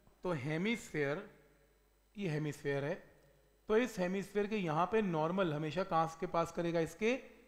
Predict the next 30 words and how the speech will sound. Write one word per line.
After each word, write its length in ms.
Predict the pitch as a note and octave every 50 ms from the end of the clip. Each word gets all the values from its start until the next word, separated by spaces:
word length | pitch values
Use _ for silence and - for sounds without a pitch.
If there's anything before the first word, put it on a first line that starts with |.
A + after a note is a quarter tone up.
| - - - - -
center 320 | - C#3+ B2+ B2 A#2+ B2 -
से, 200 | - - - - - - - - _ _ _ _ _ _ _ _ _ _ _ _ _ _ -
Right? 220 | D#3+ G#3+ - - - - - - - _ _ _ _ _ _ _ -
तो 80 | A#3+
इस 240 | A3+ B3+ B3 - - - - - - - -
चीज़ 240 | - G#3 G#3+ F3+ -
को 100 | - G#3+
हम 180 | F3 F#3+ G3 F#3
यूज़ 280 | E3 F#3 G3+ G3 - -
करते 260 | D#3 C#3 - - D3
हैं 100 | C#3 C3+
इसमें। 240 | - - - D3+ D3
क्या, 140 | - D3 C3+ - E3+
देखो 220 | D3+ D3 C#3 E3+ - -
कैसे, 320 | D#3 C#3 - - E3+ G#3 - - - - - _ _ _ _ _ _ _ _ _ _ _ -
इसको 220 | G#3+ - - A#3
ऐसे 240 | G#3 F#3+ - - A#3+
यूज़ 280 | A3 G#3+ G#3+ G3 -
करेंगे 420 | - D#3+ C#3+ C3 B2+ C3 C#3 F#3 - - - - _ _ _ _ _ _ _ _ _ _ _ _ -
कि 80 | A#3 A3
suppose 480 | - - G3 G3 G3+ G#3 A3+ A#3 A3+ -
करो 260 | - G3 F3+ F#3 F#3+ G3+ G3 - - - - - - - - - _ -
एक 240 | A#3 A3+ A3+ - -
insect 580 | B3 G#3 G#3 G3 - - B3 A#3 - - - F#3+
है, 160 | D#3 B2+ A#2+ - - - - _ - - - - - F#3
एक 160 | F3 - F#3
insect 460 | G#3 F#3+ F#3+ - - F#3+ D#3 - -
है 60 | D#3
छोटा 260 | D3 - B2+ - A#2+
सा, 160 | A#2+ - -